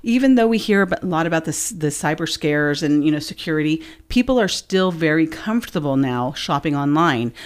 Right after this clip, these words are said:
When I had my boutique back in twen-, in two thousand and six, it was still new. It was fresh. It was not something that everybody really felt comfortable doing. But we still had an online boutique, and that online boutique went all the way through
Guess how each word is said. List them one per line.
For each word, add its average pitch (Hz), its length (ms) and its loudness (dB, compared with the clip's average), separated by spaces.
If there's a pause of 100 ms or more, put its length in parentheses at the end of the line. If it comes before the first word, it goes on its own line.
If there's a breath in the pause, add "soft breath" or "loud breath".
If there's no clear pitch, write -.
(140 loud breath)
When 170 200 6
I 196 120 8
had 247 220 2
my 220 100 2
boutique 175 460 -4
back 151 200 4
in 139 120 0
twen-, - 320 -4
in 139 200 2
two 202 160 -6
thousand 170 360 2
and 131 100 0
six, - 380 -2 (280 loud breath)
it 311 160 -2
was 339 140 0
still 196 540 0
new. 185 420 2
It 170 140 0
was 202 160 0
fresh. 190 440 2
It 156 80 2
was 147 200 0
not 175 240 2
something 170 260 0
that 147 140 2
everybody 151 460 2
really 160 680 2 (560)
felt 170 220 2
comfortable 156 460 -4
doing. 139 500 -2 (300 loud breath)
But 151 160 4
we 185 160 2
still 240 320 0
had 185 200 2
an 165 120 4
online 147 340 2
boutique, 139 360 -2
and 175 120 2
that 190 160 2
online 202 340 0
boutique 160 460 0
went 170 160 0
all 170 180 0
the 202 80 -6
way 196 160 0
through 175 280 0